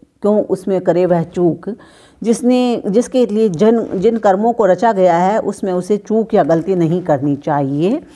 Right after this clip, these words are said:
तब शंभू कहता है, "तप की जिस पर सृष्टि का आधार हो, तप की जिससे चल रहा संसार हो, तप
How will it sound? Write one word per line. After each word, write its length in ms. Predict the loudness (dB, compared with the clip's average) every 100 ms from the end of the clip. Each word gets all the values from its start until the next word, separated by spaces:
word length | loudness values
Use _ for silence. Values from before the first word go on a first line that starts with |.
| -20 -20 -20 -6
तब 100 | -4
शंभू 340 | -2 0 0 0
कहता 360 | 0 0 -2
है, 240 | -2 -2 -4 -14 -20 -20 0
"तप 140 | 0 0 -4
की 100 | -4
जिस 220 | -4 -2
पर 160 | -2
सृष्टि 420 | 0 -4 -6 -4 -2
का 140 | 2
आधार 600 | 2 2 2 0 2 2
हो, 280 | 0 -2 -2
तप 240 | -2 -2 -2
की 80 | -6
जिससे 380 | -6 -6 -4 -2
चल 260 | 0 0
रहा 280 | 0 0 0
संसार 640 | -2 -2 -2 0 2 2 2
हो, 240 | 0 -2
तप 220 | -2 -4